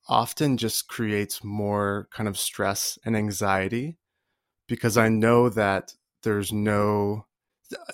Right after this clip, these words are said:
I'm the only one accountable for that deadline. But what I,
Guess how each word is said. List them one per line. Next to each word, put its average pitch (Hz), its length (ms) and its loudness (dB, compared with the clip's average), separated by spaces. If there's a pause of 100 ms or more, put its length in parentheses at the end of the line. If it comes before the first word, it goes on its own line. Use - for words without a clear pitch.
(120)
I'm 135 240 4
the 123 180 6
only 120 260 6
one 107 300 2
accountable 101 600 0
for 95 460 -2
that - 280 -4
deadline. 127 560 -2 (240)
But 113 160 0
what 110 120 0
I, 104 140 2